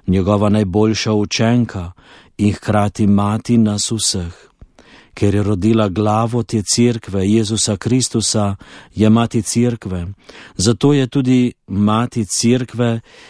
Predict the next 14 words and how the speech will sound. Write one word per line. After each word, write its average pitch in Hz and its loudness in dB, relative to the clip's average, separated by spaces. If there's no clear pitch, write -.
ker 123 2
je 120 2
na 117 2
binkošti 127 0
v 117 0
Svetem 120 0
Duhu 135 0
z 113 0
molitvijo 120 2
in 110 2
ljubeznijo 117 0
rojevala 110 0
to 127 -2
cerkev. 113 -4